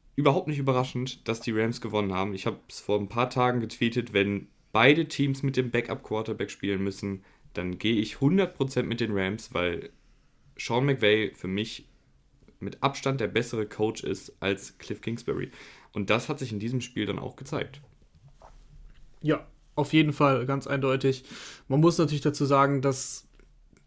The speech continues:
Speaker 2: die Rams die ganze Woche über darauf eingestellt waren, dass John Wolford spielt. Er hat die Reps im Training bekommen. Es war klar, es wurden ein paar Sachen einstudiert. Er ist sechsmal für sechsundfünfzig Yards gelaufen. Man wusste, er ist mo-, mobil, man nutzt das. Er ist mal ein,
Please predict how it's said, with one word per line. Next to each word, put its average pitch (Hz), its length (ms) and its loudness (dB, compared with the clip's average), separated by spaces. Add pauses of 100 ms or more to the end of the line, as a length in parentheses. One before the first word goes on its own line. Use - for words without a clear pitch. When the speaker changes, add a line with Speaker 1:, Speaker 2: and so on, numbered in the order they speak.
(300)
Speaker 2:
die 143 80 2
Rams 147 540 6
die 151 80 2
ganze 151 300 8
Woche 147 180 8
über 143 160 6
darauf 131 300 2
eingestellt 139 640 6
waren, 123 380 0
dass 123 240 -10
John 131 240 2
Wolford 131 300 0
spielt. 160 440 2
Er 127 100 0
hat 123 180 -2
die 117 300 -6 (640)
Reps 147 260 4
im 127 120 0
Training 180 300 8
bekommen. 147 400 8
Es 120 140 -2
war 113 100 -2
klar, 156 300 4
es 131 180 -2
wurden 127 360 0
ein 127 140 -8
paar 123 200 2
Sachen 151 280 6
einstudiert. 139 640 6 (360)
Er 127 140 0
ist 123 80 -4
sechsmal 135 340 4
für 139 100 0
sechsundfünfzig 131 540 0
Yards - 160 0
gelaufen. 156 440 6
Man 131 140 6
wusste, 160 300 6
er 139 80 8
ist 131 80 2
mo-, 139 280 4
mobil, 156 420 6
man 135 160 6
nutzt 160 280 2
das. 147 260 6 (300)
Er 123 120 2
ist 127 120 -2
mal 127 180 4
ein, 127 180 0